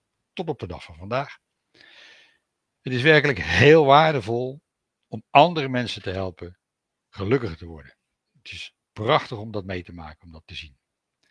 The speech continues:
En het is ook enorm positief en het geeft heel veel rust voor mij persoonlijk om zelf te kunnen bepalen wanneer ik werk, waar ik werk en met wie ik werk,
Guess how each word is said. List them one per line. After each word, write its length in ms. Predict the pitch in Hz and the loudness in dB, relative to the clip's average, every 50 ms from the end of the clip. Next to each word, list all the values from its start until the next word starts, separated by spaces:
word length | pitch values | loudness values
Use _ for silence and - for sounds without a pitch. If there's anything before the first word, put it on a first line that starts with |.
| _ _ _ _ _ _ _ _ _ _ | _ _ _ _ _ _ _ _ _ _
En 100 | - 107 | -14 -12
het 100 | 101 104 | -8 -6
is 120 | 110 98 | -4 -4
ook 160 | 120 113 - - | -6 -4 -2 -2
enorm 540 | 120 110 113 117 123 143 160 170 170 143 | -2 -2 -2 -2 0 0 0 0 -2 -2
positief 680 | - - 123 110 98 85 85 - 135 165 - _ _ _ _ _ _ _ _ _ _ _ _ | -2 -2 0 0 -2 -4 -10 -14 -16 -16 -16 _ _ _ _ _ _ _ _ _ _ _ _
en 120 | - - 123 | -14 -12 -12
het 100 | 101 - | -10 -8
geeft 200 | - 107 92 87 | -8 -8 -6 -4
heel 220 | 90 113 147 139 | -2 0 0 0
veel 220 | - 101 92 92 | -2 -6 -8 -6
rust 300 | 87 107 139 - - - | -4 -4 -4 -4 -4 -6
voor 180 | - - 107 90 | -12 -14 -16 -14
mij 200 | 92 90 82 82 | -14 -14 -16 -16
persoonlijk 720 | - - - - - 160 170 175 131 95 90 131 - _ _ _ _ _ _ _ _ _ _ _ _ _ _ _ _ _ _ _ _ _ _ _ _ _ _ _ _ _ _ _ _ _ _ _ _ _ _ - | -14 -12 -8 -6 -2 -2 -2 -2 -4 -10 -12 -16 -18 _ _ _ _ _ _ _ _ _ _ _ _ _ _ _ _ _ _ _ _ _ _ _ _ _ _ _ _ _ _ _ _ _ _ _ _ _ _ -6
om 160 | 131 107 95 | -6 -4 -4
zelf 340 | - - 131 151 190 185 - | -2 2 4 4 2 2 -2
te 100 | - - | -8 -12
kunnen 220 | - 127 107 101 | -12 -12 -12 -12
bepalen 560 | 92 - - 82 76 73 78 95 135 - _ _ | -16 -14 -14 -14 -12 -12 -14 -16 -16 -18 _ _
wanneer 560 | - 85 82 90 98 98 107 117 131 143 143 135 | -20 -18 -12 -10 -8 -6 -4 -2 -2 -4 -4 -8
ik 120 | 120 90 | -10 -14
werk, 480 | 82 82 78 82 120 - _ _ _ _ _ _ _ _ _ _ _ - | -14 -16 -16 -16 -18 -20 _ _ _ _ _ _ _ _ _ _ _ -14
waar 380 | 82 87 95 110 123 123 113 | -4 0 2 2 2 2 0
ik 100 | 110 95 | -6 -8
werk 340 | 87 87 87 98 110 - - _ _ _ _ | -10 -12 -12 -12 -14 -16 -20 _ _ _ _
en 380 | - 139 117 98 120 139 143 _ _ _ | -10 -10 -8 -10 -12 -18 -20 _ _ _
met 240 | - 117 104 95 104 | -14 -12 -12 -12 -12
wie 200 | 143 139 101 85 | -12 -14 -14 -16
ik 100 | - - | -18 -20
werk, 280 | 85 78 - - _ | -20 -20 -20 -20 _